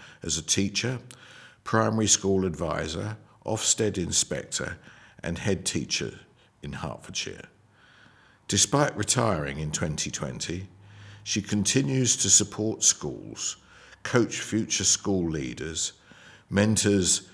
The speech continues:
university students and is the founder of the charity icane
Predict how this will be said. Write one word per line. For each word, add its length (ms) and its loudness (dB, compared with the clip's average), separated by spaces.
university 800 2
students 840 -2
and 180 2
is 200 2
the 80 -8
founder 640 -4
of 120 -14
the 120 -2
charity 720 0
icane 720 -4